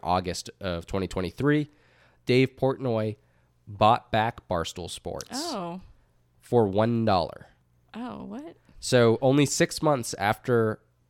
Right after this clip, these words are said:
Speaker 1: Penn Entertainment bought Barstool for an additional three hundred eighty-eight million dollars to control the entire company, uh, Portnoy bought it back for a dollar. So it came out that the reason that this happened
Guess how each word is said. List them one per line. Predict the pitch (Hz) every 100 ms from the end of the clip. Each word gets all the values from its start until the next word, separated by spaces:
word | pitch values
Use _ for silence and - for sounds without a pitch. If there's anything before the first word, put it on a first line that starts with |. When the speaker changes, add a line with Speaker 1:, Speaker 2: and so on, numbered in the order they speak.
| _ _ -
Speaker 1:
Penn | - 120 120
Entertainment | 117 110 107 - 104 104 98 98 -
bought | 107 98 98 87 - -
Barstool | 110 101 101 - 110 123 - -
for | 110 104 101 98 -
an | 107
additional | 101 107 104
three | 110
hundred | 113 107
eighty-eight | 98 101 98
million | 95 101 101
dollars | 98 92 110 123
to | -
control | 104 98 - 98
the | 98
entire | 95 - 95
company, | 92 95 95 120 127 _ _ _ -
uh, | 92 87
Portnoy | 85 120 113 104
bought | 95 92
it |
back | 85 80
for | - 92
a |
dollar. | 90 - - - _ _ _ _
So | - 127 113 110 -
it | 127
came | - 143 139
out | 120 120
that | 110 110
the |
reason | 120 131
that | 135
this | 113 -
happened | 98 95 101 98